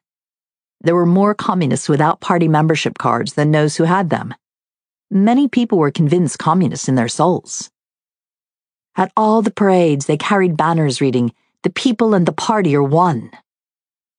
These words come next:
Those words weren't make-believe. They were the truth. I'm not agitating for anything. I'm just trying to describe the way things really were. Everyone has already forgotten.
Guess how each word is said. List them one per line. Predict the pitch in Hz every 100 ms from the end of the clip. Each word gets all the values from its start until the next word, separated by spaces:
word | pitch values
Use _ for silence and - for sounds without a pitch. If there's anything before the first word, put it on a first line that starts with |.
| _ _ -
Those | 302 294 180
words | 151 139 135 -
weren't | 127 -
make-believe. | 120 113 123 113 113 156 208 - _ _ _ _ _ _ _ _ -
They |
were | 233
the | 240 -
truth. | - - 269 208 _ _ _ _ _ _ _ _ _ _ _ _ -
I'm | 196
not | 208 220 -
agitating | 190 185 185 175 160 156
for | 156 -
anything. | 180 180 151 123 139 - _ _ _ -
I'm | 180
just | 175 190 -
trying | - 208 208 202
to | 196
describe | 190 - 165 160 156
the |
way | 151 160
things | 156 160 156
really | 135 143 165 156 139
were. | 135 139 120 - - - _ _ _ _ _ _ _ _ _ _
Everyone | - 175 156
has | 156 160 160
already | 160 165 175 170
forgotten. | 151 170 180 190 143 113